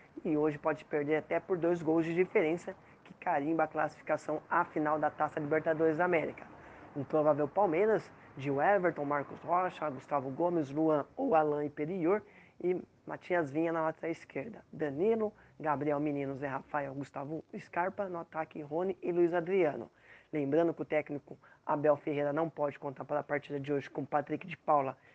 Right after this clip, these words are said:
que tomou o terceiro cartão amarelo, e Gabriel Veron, sentiu uma lesão na coxa, fica de fora também da decisão. O único jogador, o único membro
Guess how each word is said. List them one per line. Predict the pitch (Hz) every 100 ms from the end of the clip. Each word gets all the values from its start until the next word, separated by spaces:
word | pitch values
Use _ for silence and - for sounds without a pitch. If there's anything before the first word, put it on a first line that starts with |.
| -
que | 151
tomou | 151 147
o | 139
terceiro | 151 147 - 143
cartão | 156 147 147
amarelo, | 170 208 151 175 185 - - - -
e |
Gabriel | 165 175 170 165 170
Veron, | 165 196 165 160 147 -
sentiu | 139 - 156
uma | 151
lesão | 143 143 147
na | 180
coxa, | - 175 190 202 190 _ _
fica | - 165 180
de | 180
fora | 160 160 165
também | 165 151 160
da | 156
decisão. | 156 160 208 151 135 - _ - - _ -
O | 175
único | 185 - 143 - - _ _ - -
jogador, | 156 160 151 160 151 -
o | 165
único | 202 185 -
membro | 156 185 190 147 127